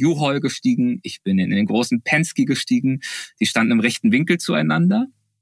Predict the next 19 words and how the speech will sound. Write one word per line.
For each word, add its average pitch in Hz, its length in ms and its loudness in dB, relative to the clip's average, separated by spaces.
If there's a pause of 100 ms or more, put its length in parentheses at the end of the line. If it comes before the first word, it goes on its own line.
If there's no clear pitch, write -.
mit 117 200 2
dem 110 140 4
Rücken 135 260 0
jeweils 135 680 0
sozusagen 107 420 0
in 117 100 4
die 110 60 4
Mitte 185 400 2 (160)
des - 240 -2
rechten 139 320 -2
Winkels. 175 540 0 (400)
Und 120 100 2
wir 117 80 2
haben 127 140 2
es 170 100 -4
dann 190 160 2
vermocht, - 680 -2 (760)
ich - 100 -2
hab 113 100 -2